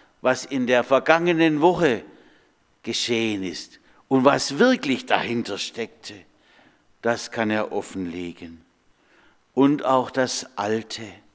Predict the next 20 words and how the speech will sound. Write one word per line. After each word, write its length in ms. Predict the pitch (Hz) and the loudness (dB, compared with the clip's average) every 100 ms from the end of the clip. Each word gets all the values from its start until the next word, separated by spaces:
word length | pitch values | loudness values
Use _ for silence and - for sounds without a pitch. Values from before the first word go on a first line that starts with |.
| _ _ _ _ _ _ _ _ _ | _ _ _ _ _ _ _ _ _
wo 240 | - 113 104 | -6 -4 0
wir 220 | 123 131 | 2 2
vielleicht 560 | 135 120 117 113 - | 2 4 4 2 0
dachten, 540 | 104 98 - - 101 95 | 0 0 -4 -6 -6 -2
das 220 | 95 87 | -2 -4
ist 220 | 92 - | -8 -8
doch 160 | 85 - | -10 -6
längst 500 | 85 90 95 - - | -4 -2 -4 -10 -14
ver-, 200 | 78 71 _ _ _ _ | -14 -14 _ _ _ _
vergangen, 720 | - 87 98 110 117 107 90 - _ - _ | -12 -6 -2 -2 -2 -6 -10 -20 _ -20 _
da 120 | 95 | -4
ist 300 | 101 - - | -2 -4 -10
Gras 540 | - 95 98 117 - - | -6 -2 0 -2 -8 -10
drüber 340 | 123 120 98 | -6 -4 -6
gewachsen. 800 | - 87 82 82 - - - - _ _ _ _ _ _ _ _ _ _ _ _ _ _ _ | -8 -10 -12 -14 -16 -16 -16 -20 _ _ _ _ _ _ _ _ _ _ _ _ _ _ _
Da 140 | 104 | 0
hatte 260 | 120 120 123 | 2 2 2
der 160 | 123 120 | 0 0
König 560 | 131 143 143 120 - | 2 2 2 0 0
David, 560 | 131 127 135 135 - | 2 2 2 -2 -6